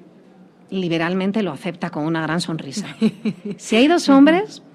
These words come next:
Speaker 2: Ujú.
Speaker 1: también, porque
Speaker 2: Ujú.
Speaker 1: son dos. Pero si hay cinco, ya empiezan como sus coditos,
Speaker 2: Ya,
Speaker 1: sus
Speaker 2: ya.
Speaker 1: sonrisitas,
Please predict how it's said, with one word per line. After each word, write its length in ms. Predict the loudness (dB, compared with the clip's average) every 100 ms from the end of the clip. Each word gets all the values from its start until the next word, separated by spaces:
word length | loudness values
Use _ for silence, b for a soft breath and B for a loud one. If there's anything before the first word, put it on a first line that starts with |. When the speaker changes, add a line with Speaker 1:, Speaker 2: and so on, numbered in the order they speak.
| -16
Speaker 2:
Ujú. 40 | -4
Speaker 1:
también, 420 | -2 0 -2 -4 -6
porque 180 | -6 -4
Speaker 2:
Ujú. 60 | 0
Speaker 1:
son 160 | 0 0
dos. 240 | -4 -12 B B B B
Pero 160 | 0 2
si 140 | 4
hay 80 | 2
cinco, 580 | 4 2 4 2 0 -2 -14 -20 -8
ya 320 | 0 4 4 4
empiezan 480 | 4 2 4 2
como 340 | 2 0 0 -2
sus 220 | -6 -8
coditos, 920 | -8 -2 -2 0 2 4 4 4 4
Speaker 2:
Ya, 100 | 2
Speaker 1:
sus 200 | 0 0
Speaker 2:
ya. 60 | 0
Speaker 1:
sonrisitas, 840 | 0 2 2 2 4 4 6 2